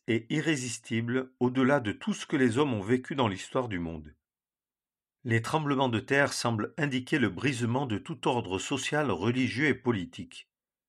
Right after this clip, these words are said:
Les déclarations concernant le soleil, la lune et les étoiles symboliseraient le renversement complet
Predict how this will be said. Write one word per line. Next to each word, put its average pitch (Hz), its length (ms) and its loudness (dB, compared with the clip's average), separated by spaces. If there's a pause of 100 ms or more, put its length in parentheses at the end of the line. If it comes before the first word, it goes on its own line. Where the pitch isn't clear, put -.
(420)
Les 113 120 4
déclarations 135 680 2
concernant 120 480 0
le 98 80 0
soleil, 131 580 2
la 101 160 2
lune 123 240 0
et 101 60 0
les 95 180 -4
étoiles 101 500 -2 (520)
symboliseraient 131 840 0
le 131 80 4
renversement 117 720 0
complet 127 640 -4